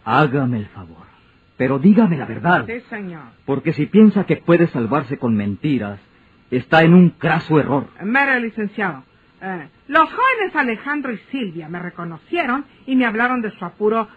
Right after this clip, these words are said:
Speaker 2: por las exigencias descaradas de Armando Cervantes. Bueno, yo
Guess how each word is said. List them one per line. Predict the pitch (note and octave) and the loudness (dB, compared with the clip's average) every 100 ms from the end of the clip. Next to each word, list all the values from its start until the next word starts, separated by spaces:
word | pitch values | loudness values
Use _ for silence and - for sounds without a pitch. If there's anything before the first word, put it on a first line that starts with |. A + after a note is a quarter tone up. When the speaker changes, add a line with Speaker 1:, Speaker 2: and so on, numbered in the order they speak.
| _ | _
Speaker 2:
por | G#3+ | -4
las | G#3 - | -4 -8
exigencias | G3 F#3 - C4 B3+ A#3+ F#3 | -12 -12 -6 -4 -2 -6 -6
descaradas | F3+ - F3 F3 A#3 E4 A3+ | -12 -12 -12 2 4 4 2
de | F#3 | -4
Armando | D#3+ E3+ G3 G#3+ G3 | -8 -6 -6 -4 -8
Cervantes. | - D#3+ D#3+ E3 F3 F3 D3+ _ C3+ - _ _ _ _ | -10 -14 -12 -8 -8 -10 -16 _ -20 -20 _ _ _ _
Bueno, | G#4 B4 A4 E4 _ _ - | -4 -4 -10 -14 _ _ -4
yo | D#4+ | 2